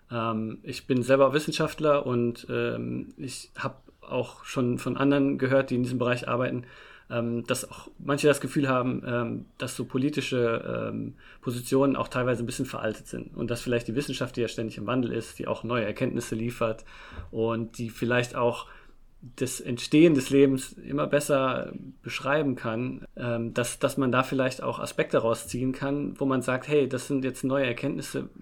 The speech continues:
wollen wir die nicht in ein neues, moderneres Gesetz mit einfließen lassen? Und wenn dann diejenigen, die sich dafür einsetzen, Frauen sind und auch, ähm, wissenschaftliche, also Frauen, die in der Wissenschaft arbeiten,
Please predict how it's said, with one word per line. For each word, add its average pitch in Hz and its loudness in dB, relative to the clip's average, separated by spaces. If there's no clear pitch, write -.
wollen 131 0
wir 135 4
die 131 4
nicht 135 2
in 127 -2
ein 120 -2
neues, 131 -2
moderneres 127 0
Gesetz 127 -4
mit 139 -4
einfließen - -8
lassen? 107 -10
Und 117 -6
wenn 120 -2
dann 139 2
diejenigen, 135 4
die 120 -2
sich 123 -8
dafür 117 -2
einsetzen, 127 0
Frauen 147 2
sind 143 -2
und 123 -4
auch, 123 -4
ähm, 120 -4
wissenschaftliche, 143 -2
also - -10
Frauen, 135 2
die 131 4
in 120 2
der 120 -2
Wissenschaft 143 -4
arbeiten, 131 -2